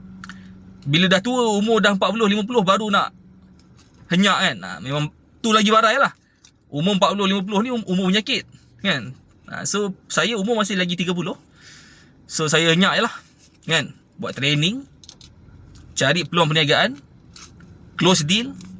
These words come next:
Make sure projek boleh siap. Boleh deliver sebaiknya. Okey, make sure team saya, apa, uh, company saya, staff-staff saya semua dapat apa yang, apa yang diorang patut dapat. Ah, tu tanggungjawab lah, eh. Tanggungjawab lah, tanggungjawab. Biar barai, yang penting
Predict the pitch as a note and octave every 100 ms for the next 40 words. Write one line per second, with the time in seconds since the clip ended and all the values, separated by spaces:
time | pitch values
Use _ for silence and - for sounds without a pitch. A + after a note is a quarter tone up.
0 | - - - - - - C3+ D#3+ D3+ G3+
1 | E3+ F3 F3+ D#3 E3+ - A3 B3+ - -
2 | C#3+ D3 E3 D3+ E3 E3+ F3 D3 E3 D#3
3 | F#3 - - - - - - - - -
4 | - - F#3+ F3 E3 G#3+ F#3 - F3 F3+
5 | G3 G3 F3+ A2+ - - - _ - -
6 | - - - - C3 C#3 E3+ D#3 C#3+ -
7 | C#3 D3 C#3+ D3 F3 E3+ F#3 F3 - E3+
8 | F3+ F3 F3+ F3 F#3 E3+ E3+ E3 - -
9 | - - - - - D3 C#3+ E3+ E3 D3
10 | D3 E3 D#3 D#3 D#3+ D3+ A#3+ - - -
11 | _ _ - - - C2+ - C3+ C#3+ D3
12 | D#3+ B2 C3 E3+ - - G3+ A#3 B3 E3+
13 | D3 C#3+ C3+ A#2+ - _ _ - _ _
14 | - - - - - C#3+ F3+ G#3 G#3 G#3
15 | C#3+ D3+ F3 A#3+ C4 B3